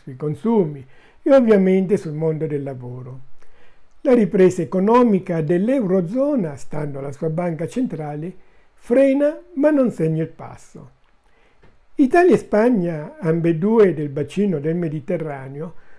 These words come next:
sono le economie dell'Unione Europea che più risentono della crisi provocata dalla pandemia. Nel duemilaventi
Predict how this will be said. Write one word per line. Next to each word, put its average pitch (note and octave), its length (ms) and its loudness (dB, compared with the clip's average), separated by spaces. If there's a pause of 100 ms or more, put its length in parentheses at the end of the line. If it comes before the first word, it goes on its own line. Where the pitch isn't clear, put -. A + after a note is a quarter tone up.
sono G#3 480 4
le G3 100 4
economie A3+ 800 2
dell'Unione D#3 480 -4
Europea A#3 600 2
che G#3+ 120 -2
più B3 200 0
risentono F#3+ 720 0
della D3 300 -6
crisi F#3 400 -4
provocata D#3+ 720 -6
dalla D3+ 240 -6
pandemia. D#3+ 720 -4 (1000)
Nel D#4 220 4
duemilaventi F#3 1160 0